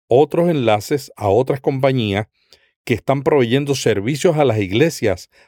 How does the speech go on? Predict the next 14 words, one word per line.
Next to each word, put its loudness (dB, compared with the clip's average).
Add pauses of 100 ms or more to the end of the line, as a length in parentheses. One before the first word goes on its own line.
para 2
que -4
tengan 0
su -2
propia 2
aplicación, 0 (540)
aunque 0
no 2
utilizan 0
WordPress, 0 (300)
también -2
son 0
muy 0
accesibles 0